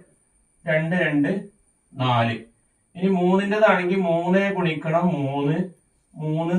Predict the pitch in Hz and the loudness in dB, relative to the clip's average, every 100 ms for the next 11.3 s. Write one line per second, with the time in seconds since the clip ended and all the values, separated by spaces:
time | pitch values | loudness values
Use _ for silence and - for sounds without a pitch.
0 | 175 - 151 151 160 165 151 147 143 139 | -4 -6 -4 -2 -2 -2 -2 -2 0 -2
1 | 147 143 156 143 143 151 156 156 151 151 | 0 -2 -2 -2 0 0 -2 0 0 0
2 | 170 170 139 135 147 135 113 104 101 - | -2 -2 -2 -4 -4 -2 -2 -4 -8 -16
3 | _ _ _ _ _ _ - 135 143 135 | _ _ _ _ _ _ -10 -6 -4 -4
4 | 120 113 - _ _ _ _ _ 170 175 | -4 -6 -16 _ _ _ _ _ -4 0
5 | 220 240 208 202 220 208 208 185 185 202 | 4 4 4 4 2 2 0 2 2 0
6 | - 214 196 196 208 214 196 190 180 185 | -4 -2 0 -2 -2 0 2 2 2 2
7 | 185 165 160 170 170 185 165 147 160 170 | 2 0 -2 -2 -2 0 0 -2 -4 -4
8 | 139 131 - 160 143 - 165 175 160 165 | -4 -4 -6 -6 -6 -4 -6 -4 2 4
9 | 175 175 156 175 151 143 143 160 147 139 | 4 0 -2 -4 -2 0 -2 -2 -2 -2
10 | 131 135 175 175 - _ _ - 147 143 | -2 -4 -6 -8 -10 _ _ -8 -2 2
11 | 143 147 | 2 0